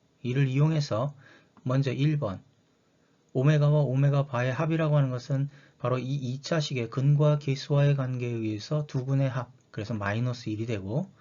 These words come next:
이 번 두 근의 곱, 그렇다면 상수항인 일이 되겠죠. 삼 번 이때 오메가 분의 일이라고 하는 것은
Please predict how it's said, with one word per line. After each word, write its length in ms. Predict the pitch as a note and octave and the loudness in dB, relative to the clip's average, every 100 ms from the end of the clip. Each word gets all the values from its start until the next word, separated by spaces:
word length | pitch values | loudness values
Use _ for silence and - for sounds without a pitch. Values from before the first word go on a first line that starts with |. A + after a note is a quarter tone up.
| - - - | -20 -20 -10
이 160 | B2 C#3 | -2 0
번 220 | C3 G2 - _ _ _ | 0 -2 -6 _ _ _
두 180 | - C#3+ | 0 4
근의 300 | D3 D3 C#3+ | 6 6 4
곱, 280 | C3 C3+ C#3 _ _ | 0 -4 -6 _ _
그렇다면 560 | - A2 - A#2+ B2 | -8 -6 -4 -2 -2
상수항인 720 | A#2+ - D3+ D3 C#3 A2 C#3 D3+ - | -4 0 2 2 0 0 -2 -4 -8
일이 260 | - C#3 D3 | 0 2 2
되겠죠. 500 | B2 G2 F#2+ - F3+ _ _ _ _ _ _ _ _ - - - | 2 -4 -6 -6 -8 _ _ _ _ _ _ _ _ -20 -20 -18
삼 440 | - D3+ D3+ D3+ | -6 0 4 4
번 200 | B2 F#2+ - _ _ _ _ _ _ _ _ _ | 2 -4 -10 _ _ _ _ _ _ _ _ _
이때 440 | C3 C#3 C#3+ D#3 - | -8 0 2 2 0
오메가 360 | B2+ D#3 E3+ E3 | 2 2 2 0
분의 280 | E3 D#3+ C3+ | 0 0 0
일이라고 380 | C#3 D3+ D3+ | 2 2 4
하는 160 | D3 C#3 | 4 2
것은 440 | B2 A#2 F3+ G3 | 0 -4 -2 -2